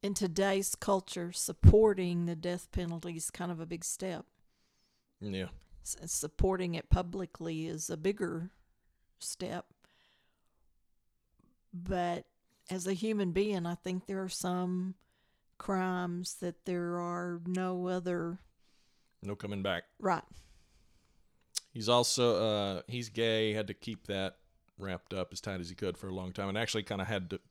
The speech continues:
Speaker 2: come out reluctantly 'cause he was about to get blackmailed over it. Uh, so he hadn't had a lot of super positive interactions <laughs> with, with people in society.
Speaker 1: With humans.
Speaker 2: Yeah. So you can maybe understand some of his points of view from his, from his books.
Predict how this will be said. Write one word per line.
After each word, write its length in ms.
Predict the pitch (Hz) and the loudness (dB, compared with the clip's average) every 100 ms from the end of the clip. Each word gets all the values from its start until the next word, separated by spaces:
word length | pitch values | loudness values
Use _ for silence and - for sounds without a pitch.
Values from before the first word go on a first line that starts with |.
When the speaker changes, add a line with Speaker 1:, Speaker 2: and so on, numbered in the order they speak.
| _ - | _ -12
Speaker 2:
come 240 | 101 92 | -8 -4
out 240 | 95 92 - | -2 -4 -2
reluctantly 600 | 92 104 - - 92 95 | 0 0 -2 -8 -6 -6
'cause 180 | 90 90 | -6 -6
he 80 | 92 | -6
was 100 | 85 | -6
about 240 | 82 92 | -4 -4
to 60 | 95 | -4
get 160 | 92 | -2
blackmailed 520 | 85 95 78 87 82 | 0 0 -2 -6 -4
over 220 | 85 82 87 | -4 -2 -4
it. 100 | - _ _ _ _ _ _ _ - | -4 _ _ _ _ _ _ _ -10
Uh, 180 | 101 95 | -6 -4
so 100 | - | -2
he 60 | 120 | 0
hadn't 180 | 143 139 | 2 2
had 140 | 139 | 2
a 40 | 113 | 4
lot 280 | 110 113 | 4 4
of 80 | 101 - _ _ _ _ _ _ - | 2 -2 _ _ _ _ _ _ -16
super 340 | - 127 92 | -10 -10 -10
positive 640 | - 90 95 95 92 85 - _ _ _ _ _ _ - | -10 -6 -4 -4 -6 -8 -18 _ _ _ _ _ _ -12
interactions 640 | 107 95 98 95 104 95 | -6 -2 -2 -2 -6 -6
<laughs> 0 | |
with, 180 | 110 - - - | -6 -6 -8 -2
with 240 | 180 - - | 0 0 0
people 240 | 156 139 | 2 2
in 60 | 117 | -2
society. 360 | 101 101 113 110 | -2 0 6 8
Speaker 1:
With 160 | 196 | 8
humans. 460 | 240 240 226 269 - | 6 2 2 4 4
Speaker 2:
Yeah. 300 | 117 107 101 - - - - _ _ - | 6 4 2 -2 -6 -6 -20 _ _ -6
So 80 | 123 | 0
you 160 | 117 | 0
can 160 | 117 110 | 2 2
maybe 400 | 113 110 107 98 _ - | 4 4 2 0 _ -6
understand 600 | 113 107 - 110 104 101 | -2 -2 0 2 2 2
some 220 | - 104 | 2 2
of 100 | 101 | 2
his 240 | 95 95 90 - _ _ - | 0 -2 -2 -8 _ _ -8
points 300 | 110 104 - | -4 -2 -4
of 80 | 95 | -4
view 280 | 104 98 92 | 0 0 0
from 220 | - 92 | -2 -2
his, 340 | 90 85 - - | 0 -2 -6 -6
from 160 | 101 | -4
his 140 | 90 80 | -4 -2
books. 420 | 90 90 - | 0 0 -2